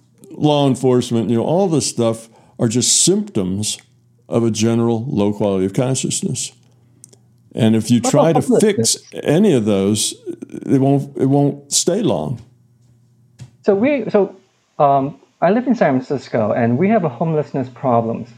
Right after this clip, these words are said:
Speaker 2: And every day we hear something about how to solve homelessness. Is homelessness also a symptom that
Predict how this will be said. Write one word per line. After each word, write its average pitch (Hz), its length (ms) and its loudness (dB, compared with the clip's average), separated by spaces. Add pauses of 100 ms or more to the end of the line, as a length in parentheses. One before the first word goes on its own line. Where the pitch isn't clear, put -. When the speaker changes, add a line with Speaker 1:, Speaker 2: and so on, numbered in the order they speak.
(140)
Speaker 2:
And 139 340 0
every 208 240 2
day 202 200 4
we 180 160 2
hear 156 200 2
something 147 320 -2
about 120 240 0
how 143 160 -2
to 135 120 -2
solve 131 380 0
homelessness. 127 840 -4 (480)
Is 180 200 0
homelessness 277 580 0
also 190 460 0
a - 60 0
symptom 185 680 -2 (640)
that 139 500 2